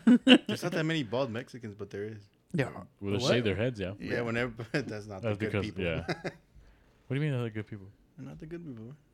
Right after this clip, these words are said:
Speaker 3: I know
Speaker 1: The,
Speaker 3: good
Speaker 1: the
Speaker 3: bo-
Speaker 1: bad people
Speaker 2: Whenever
Speaker 1: get
Speaker 2: I went
Speaker 1: bald?
Speaker 2: bald, I wasn't good at all.
Speaker 1: You bad?
Speaker 2: Yeah.
Speaker 1: You had, like, silver teeth
Speaker 2: Started
Speaker 1: or what?
Speaker 2: burning shit.
Speaker 1: <laughs> Oh my God.
Speaker 3: <laughs> Whenever I go
Speaker 1: <laughs> I
Speaker 3: bald,
Speaker 1: started getting into arsenic.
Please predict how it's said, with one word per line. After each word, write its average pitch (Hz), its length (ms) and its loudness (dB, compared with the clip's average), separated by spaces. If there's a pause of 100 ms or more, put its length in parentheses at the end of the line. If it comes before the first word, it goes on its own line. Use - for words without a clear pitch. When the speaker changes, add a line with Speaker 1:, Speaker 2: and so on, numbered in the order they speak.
(540)
Speaker 3:
I 104 40 -2
know 139 140 4
Speaker 1:
The, 117 60 -2
Speaker 3:
good 110 140 2
Speaker 1:
the 156 80 4
Speaker 3:
bo- 104 100 4
Speaker 1:
bad 165 220 2
people 220 240 0
Speaker 2:
Whenever 143 240 2
Speaker 1:
get 139 60 4
Speaker 2:
I - 20 0
went 147 240 -2
Speaker 1:
bald? 196 320 6
Speaker 2:
bald, 110 80 -10
I - 20 -6
wasn't 120 260 -6
good 127 140 -8
at 117 120 -6
all. 135 100 -10 (520)
Speaker 1:
You 170 240 6
bad? 156 580 4
Speaker 2:
Yeah. 104 80 -14 (280)
Speaker 1:
You 147 80 2
had, 165 140 10
like, 156 300 6
silver 165 260 10
teeth 170 200 4
Speaker 2:
Started 156 180 6
Speaker 1:
or 147 40 6
what? 143 100 6
Speaker 2:
burning 127 260 8
shit. - 220 -8 (120)
Speaker 1:
<laughs> - 60 -16
Oh 233 120 4
my 196 200 8
God. 156 440 8 (260)
Speaker 3:
<laughs> - 200 -12
Whenever 113 440 10
I 117 120 10
go 117 180 6
Speaker 1:
<laughs> 104 60 8
I - 40 10
Speaker 3:
bald, - 180 12
Speaker 1:
started - 360 12
getting 269 260 12
into 226 280 12
arsenic. 196 540 12